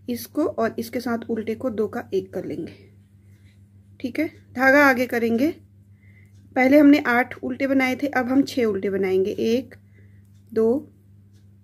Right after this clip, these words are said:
तीन, चार, पाँच और ये छः। यहाँ पे एक उल्टा और एक सीधा है ना, धागा पीछे करेंगे, सीधे वाले को और उल्टे वाले को लेंगे, दो का एक कर लेंगे, ठीक है। फिर उसके बाद एक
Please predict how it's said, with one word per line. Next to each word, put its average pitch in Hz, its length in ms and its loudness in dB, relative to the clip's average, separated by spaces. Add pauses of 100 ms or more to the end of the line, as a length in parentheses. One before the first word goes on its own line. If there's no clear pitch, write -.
(140)
तीन, 233 320 -2 (1000)
चार, 220 300 -2 (1120)
पाँच 220 400 -4 (680)
और 208 120 -6
ये 226 200 -6
छः। 185 240 -8 (420)
यहाँ 247 160 0
पे 262 120 0 (100)
एक 254 180 0
उल्टा 262 280 0
और 262 120 2
एक 254 140 -2
सीधा 233 280 -2
है 247 80 0
ना, 294 120 4 (180)
धागा 220 260 -4
पीछे 226 280 -6
करेंगे, 247 420 -2 (420)
सीधे 269 320 2
वाले 285 240 6
को 311 160 -4
और - 260 -4
उल्टे 233 280 -4
वाले 247 240 0
को 247 120 -8
लेंगे, 247 360 -2
दो 226 180 -2
का 262 160 -6 (120)
एक 202 180 -8
कर 185 100 -10
लेंगे, - 320 -16 (240)
ठीक 262 180 -6
है। 330 60 -4 (680)
फिर 240 120 -4
उसके 240 240 -4
बाद 233 260 0 (140)
एक 233 400 2